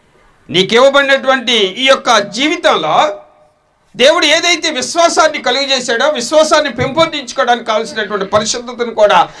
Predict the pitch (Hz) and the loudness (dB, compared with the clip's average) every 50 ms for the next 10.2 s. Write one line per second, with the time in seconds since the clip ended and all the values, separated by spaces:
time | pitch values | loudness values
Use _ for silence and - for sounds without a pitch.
0 | - - - 151 202 277 330 359 370 359 294 202 139 - - - _ _ _ _ | -20 -18 -10 0 2 4 4 4 4 4 4 2 0 -2 -8 -20 _ _ _ _
1 | - 196 269 320 339 359 - - 339 320 311 311 311 294 269 269 233 - 254 226 | -2 0 0 0 0 -2 -2 0 0 0 0 -2 -8 -8 -10 -10 -8 -6 -6 -6
2 | 220 214 185 190 165 - - 190 185 165 147 143 151 139 135 - - - - - | -6 -8 -10 -12 -14 -12 -12 -10 -8 -8 -8 -6 -6 -6 -6 -6 -6 -10 -16 -18
3 | - - 160 208 269 339 339 330 339 330 339 311 302 294 269 254 233 220 220 196 | -2 2 4 4 4 4 2 2 0 0 2 2 0 0 0 0 -2 -2 -2 0
4 | 190 180 180 185 185 180 170 165 151 - 151 180 220 226 220 208 190 180 170 165 | 2 2 2 2 2 0 0 -2 -4 -4 -2 -2 0 2 2 2 4 2 2 2
5 | 160 151 147 151 139 120 123 - - _ - 123 151 165 202 247 262 - 269 262 | 0 -2 -2 -2 -4 -4 -4 -8 -16 _ -2 0 2 2 2 2 0 -4 -4 0
6 | 233 214 202 196 185 185 - 175 165 156 127 117 117 - - - 120 92 78 73 | 2 2 4 2 0 -2 -2 -10 -10 -10 -12 -12 -14 -16 -18 -16 -14 -14 -14 -16
7 | - - _ _ _ _ _ _ _ _ _ _ _ 120 120 117 117 139 170 190 | -20 -20 _ _ _ _ _ _ _ _ _ _ _ -14 -12 -4 0 2 2 4
8 | 196 208 202 202 196 190 196 180 170 160 156 151 - 190 196 196 - 285 277 285 | 4 4 2 2 0 -2 -4 -8 -8 -8 -10 -8 -4 -4 -4 -2 0 0 0 2
9 | 269 262 240 240 233 226 190 185 190 190 180 160 151 151 147 139 127 120 127 120 | 0 -2 -2 -2 -4 -6 -6 -4 -2 0 0 -2 -2 -2 -4 -4 -4 -4 -6 -6
10 | 104 104 - | -6 -6 -10